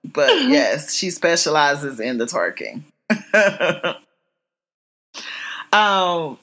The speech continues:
Speaker 1: okay, so Meg Thee Stallion, and I guess Lizzo too, right? She blew up over the summer.
Speaker 2: Uh-huh.
Speaker 1: Another Houston, Texas girl. Hey,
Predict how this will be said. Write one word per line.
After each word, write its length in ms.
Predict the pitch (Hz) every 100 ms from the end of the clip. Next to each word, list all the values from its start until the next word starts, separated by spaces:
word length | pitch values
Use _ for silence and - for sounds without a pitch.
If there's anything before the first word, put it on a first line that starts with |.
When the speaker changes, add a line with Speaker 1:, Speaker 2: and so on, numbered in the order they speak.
| -
Speaker 1:
okay, 540 | 220 254 208 170 175 190
so 400 | 165 160 160 151
Meg 500 | 160 170 196 208 208
Thee 80 | 220
Stallion, 960 | - 180 156 156 156 160 156 151 143 - -
and 80 | 311
I 80 | 370
guess 240 | 392 381
Lizzo 560 | 240 233 339 339 175 175
too, 360 | 277 262 120 127
right? 320 | 139 151 226
She 260 | - 285
blew 280 | 247 226 208
up 400 | 175 160 135 - - _ _ -
over 240 | 175 156
the 120 | 143
summer. 460 | - 131 123 107 - 180 - _ _ _ _ _ -
Speaker 2:
Uh-huh. 600 | 196 208 226 220 269 330 - - - -
Speaker 1:
Another 360 | 254 285 339 359
Houston, 420 | 320 302 - 285
Texas 420 | 277 277 277 247
girl. 540 | 285 269 277 277 269 - - - -
Hey, 380 | - - 226